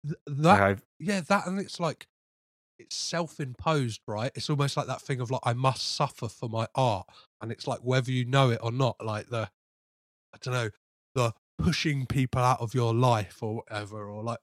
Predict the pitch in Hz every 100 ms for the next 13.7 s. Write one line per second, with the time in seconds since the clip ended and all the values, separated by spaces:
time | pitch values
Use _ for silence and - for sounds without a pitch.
0 | - 254 - 233 - _ _ _ - 240
1 | 262 - 180 156 147 139 - 185 147 113
2 | - 135 - 143 127 131 _ _ - 156
3 | 185 160 156 - _ _ 180 190 190 185
4 | 190 - - 156 165 165 165 - 127 110
5 | - _ _ _ _ _ _ - 123 120
6 | - 113 120 120 117 - 123 117 120 _
7 | - 117 113 _ _ _ _ _ - 139
8 | 143 135 - 135 127 135 131 127 - -
9 | 139 185 185 _ - - _ _ _ _
10 | _ - 120 123 - 135 131 127 131 131
11 | 143 143 - - - _ - - 147 98
12 | 151 131 131 170 175 170 147 147 - 170
13 | 135 - 127 123 135 - 135